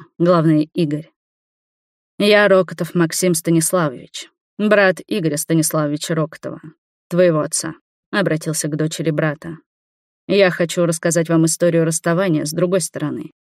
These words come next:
потому что ты, Нина», обратился к матери, «многое видишь не с того ракурса и не знаешь нюансов». «Вы ошибаетесь. У Игоря не было брата, он единственный ребенок в семье»,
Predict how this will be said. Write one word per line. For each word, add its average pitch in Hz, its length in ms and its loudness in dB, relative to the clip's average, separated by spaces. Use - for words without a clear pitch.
потому 160 300 0
что 151 180 -8
ты, 190 160 0
Нина», 156 380 -2
обратился 165 560 -4
к - 80 -10
матери, 156 460 -4
«многое 202 400 4
видишь 170 320 0
не 170 80 0
с - 60 -6
того 180 260 4
ракурса 160 460 -4
и 180 100 2
не 170 120 4
знаешь 165 340 -6
нюансов». 156 600 -2
«Вы 202 200 2
ошибаетесь. 185 720 -2
У 208 60 0
Игоря 220 320 2
не 233 180 2
было 185 160 4
брата, 190 360 0
он 185 120 4
единственный 190 640 0
ребенок 190 400 0
в - 40 -8
семье», 175 440 2